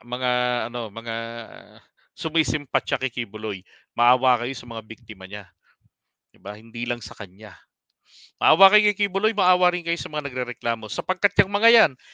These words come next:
hindi nila, hindi nila ibubuyangyang ang kanilang kahihiyan.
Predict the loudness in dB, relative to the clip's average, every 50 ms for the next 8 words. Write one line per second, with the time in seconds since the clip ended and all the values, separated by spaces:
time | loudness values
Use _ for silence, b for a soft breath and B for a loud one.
0 | b b b 0 0 2 6 6 6 6 6 4 4 6 6 4 4 2 B B
1 | B B B B B -4 0 2 2 2 4 4 4 4 4 2 0 0 0 0
2 | 0 -2 -4 -4 0 2 6 6 6 6 4 4 4 4 4 4 0 -2 0 0
3 | 0 0 0 0 0 0 2 0 0 0 -2 -4 -2 0 0 2 2 0 -2 -4